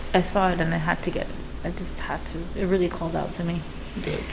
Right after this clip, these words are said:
Speaker 1: Yeah.
Speaker 2: Is that something that you would say that probably in the past, if you had continued drawing or painting, you would have considered doing tattoos?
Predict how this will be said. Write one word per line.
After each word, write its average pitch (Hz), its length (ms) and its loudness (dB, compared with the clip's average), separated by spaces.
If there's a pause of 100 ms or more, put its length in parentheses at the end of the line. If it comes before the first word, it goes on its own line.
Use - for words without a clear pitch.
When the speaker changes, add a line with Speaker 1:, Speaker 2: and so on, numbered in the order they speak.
(840)
Speaker 1:
Yeah. 170 120 -2 (1000)
Speaker 2:
Is 127 200 8
that 131 200 6
something 165 360 6
that 147 200 12
you 147 140 8
would 147 120 4
say 139 240 4
that 127 280 4 (800)
probably 127 480 6
in 123 140 6
the 123 100 10
past, 123 420 2
if 123 120 6
you 120 140 6
had 123 180 6
continued 120 480 6
drawing 120 320 8
or 117 80 6
painting, 123 460 2 (760)
you 123 140 8
would 117 120 8
have 120 180 4
considered 120 500 4
doing 120 240 4
tattoos? 127 420 2